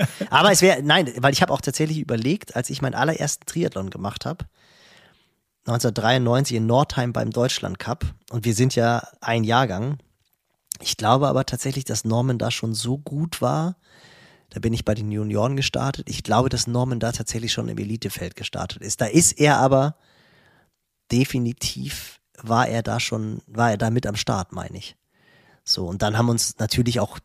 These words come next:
keine Ahnung, teilweise deutsche Duathlon-Meisterschaften oder natürlich diverse Hawaii-Rennen waren wir zusammen am Start und,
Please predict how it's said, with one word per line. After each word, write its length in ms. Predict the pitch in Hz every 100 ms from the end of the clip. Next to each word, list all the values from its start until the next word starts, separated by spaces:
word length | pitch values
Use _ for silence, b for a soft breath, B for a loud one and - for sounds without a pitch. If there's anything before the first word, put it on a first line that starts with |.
| _ -
keine 220 | - 101
Ahnung, 160 | 95 101
teilweise 380 | 101 95 101 110
deutsche 280 | 101 - 98
Duathlon-Meisterschaften 1040 | - 104 101 95 98 - 95 104 - 98
oder 180 | 95 101
natürlich 500 | 95 98 101 98 -
diverse 420 | 98 98 101 98
Hawaii-Rennen 540 | 98 92 101 101 95 95
waren 160 | 98
wir 100 | 95
zusammen 320 | - 92 101
am 120 | 92 98
Start 440 | - 98 104 -
und, 260 | 95 92